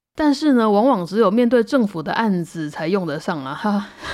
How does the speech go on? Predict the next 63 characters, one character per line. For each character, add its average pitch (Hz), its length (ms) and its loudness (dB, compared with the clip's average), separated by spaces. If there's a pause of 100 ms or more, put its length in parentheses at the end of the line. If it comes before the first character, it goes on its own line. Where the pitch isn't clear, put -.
(680)
<laughs> - 840 -18
这 330 80 -6
个 294 140 2
特 285 220 2
殊 294 180 2
技 277 200 2
能 185 200 2
呢， 196 180 2
常 196 160 -2
常 196 200 0
让 233 200 0 (360)
我 196 80 -4
就 220 120 -2
是 202 140 -2
笑 214 240 -4
着 185 100 -2
笑 196 160 -2
着 175 140 -4
就 175 100 -8
会 170 120 -6
哭 - 200 -4
出 254 220 -2
来 143 200 -2
啊， 139 220 -6 (360)
因 226 160 0
为 233 120 2
这 220 120 -6
个 202 120 0
技 226 120 -4
能 180 160 0
我 170 100 0
也 185 60 0
有 151 160 -2
练， 190 240 -2
但 190 160 -4
是 185 160 -6
呢， 156 200 -4
其 170 140 -12
实 185 140 -6
你 151 320 -2 (120)
是 - 200 -6
不 202 160 -4
太 226 180 0
好 165 160 -6
使 - 240 -12
出 170 160 -6
来 123 160 -4
的， 123 160 -8
所 160 180 -6
以 160 120 -4
呢， 147 220 -6 (500)
我 170 100 -4
非 196 220 -2
常 180 200 -4
懂 151 160 -6
案 175 180 -4
主 151 160 -8
的 139 100 -8
彷 147 300 -6
徨 151 340 -6
这 165 40 -8
样 143 140 -10
子。 - 180 -16